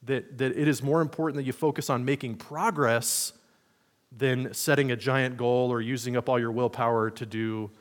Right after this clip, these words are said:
um, the thing you're trying to accomplish. And so when we think about our prayer life, um, it's important that you develop the routines that you will continue, that you focus on making progress. So what,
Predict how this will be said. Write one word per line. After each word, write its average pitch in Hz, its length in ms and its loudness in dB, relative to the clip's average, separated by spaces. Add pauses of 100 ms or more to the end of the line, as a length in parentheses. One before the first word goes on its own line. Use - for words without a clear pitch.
(360)
um, 107 240 -2
the 104 80 -4
thing 113 220 -4
you're 107 100 -6
trying 104 220 -6
to 101 40 -4
accomplish. 104 560 -8
And 117 100 -10
so 117 120 -4
when 107 120 -4
we 110 60 -6
think 113 220 -8
about 107 160 -2
our 104 80 -4
prayer 127 240 0
life, 117 380 2 (500)
um, 113 240 -2
it's 127 180 -6
important 127 440 -4
that 113 140 -6
you 117 200 -12 (180)
develop 120 380 0
the 120 80 -10
routines 143 560 -4
that 127 140 -6
you 131 100 -6
will 120 100 -2
continue, 135 400 -6
that 110 140 -6
you 117 80 -8
focus 143 340 -2
on 117 260 -2
making 160 540 -2 (320)
progress. 123 560 -4
So 123 140 -4
what, 165 260 0